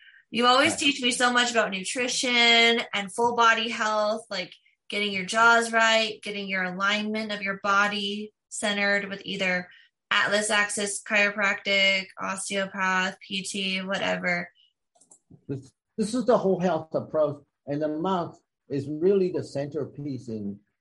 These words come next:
Speaker 2: whole health because, you know, that's how the outer environment goes into our internal environment, which is what drives our health, right? All the gut health, all the gut microbiome. Now we know we have a gut-brain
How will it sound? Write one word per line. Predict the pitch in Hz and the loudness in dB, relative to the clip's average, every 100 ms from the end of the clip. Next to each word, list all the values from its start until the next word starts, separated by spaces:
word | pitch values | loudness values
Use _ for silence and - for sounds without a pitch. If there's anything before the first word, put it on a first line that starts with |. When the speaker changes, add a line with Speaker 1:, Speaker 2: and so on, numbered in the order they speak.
| - | -6
Speaker 2:
whole | 110 - | -6 -4
health | 120 101 - | -6 -6 -10
because, | 95 107 98 - - _ _ _ _ _ - | -12 -10 -10 -14 -20 _ _ _ _ _ -8
you | 135 | -4
know, | 135 131 123 - - - | -2 -2 -4 -12 -20 -8
that's | 147 170 - | -4 -4 -2
how | 175 170 175 170 - _ _ _ _ - | 2 4 2 -2 -12 _ _ _ _ -10
the | - | -4
outer | 165 180 | -2 0
environment | 165 135 135 156 156 160 143 127 120 | 0 0 0 -2 -2 -2 -2 -4 -2
goes | 135 139 | -4 -2
into | 135 131 113 | -6 -4 -2
our | 117 123 131 | -2 -2 -2
internal | 113 110 147 156 131 113 | -6 -6 -6 -4 -4 -4
environment, | 110 117 120 123 110 98 | -4 -4 -4 -4 -6 -8
which | 107 107 _ _ _ | -10 -14 _ _ _
is | 98 95 - | -16 -16 -12
what | 110 104 101 | -8 -8 -8
drives | 98 95 - | -12 -12 -14
our | 71 90 | -18 -16
health, | 90 - _ _ _ _ | -18 -18 _ _ _ _
right? | - - - _ _ _ - | -18 -16 -16 _ _ _ -8
All | 123 | -6
the | 107 | -6
gut | - 117 110 | -6 -6 -4
health, | 120 127 123 98 - | -4 -4 -4 -10 -8
all | 110 | -8
the | - - | -8 -12
gut | 87 - | -14 -16
microbiome. | _ _ - - 143 151 156 147 139 139 143 _ - | _ _ -20 -10 -6 -4 -2 -2 -2 -4 -8 _ -8
Now | 123 | -4
we | 127 123 | -2 -2
know | 120 117 | -2 -2
we | 110 110 | -4 -6
have | 92 | -8
a | - - | -10 -10
gut-brain | 131 113 - 113 107 104 90 | -8 -8 -10 -10 -10 -10 -14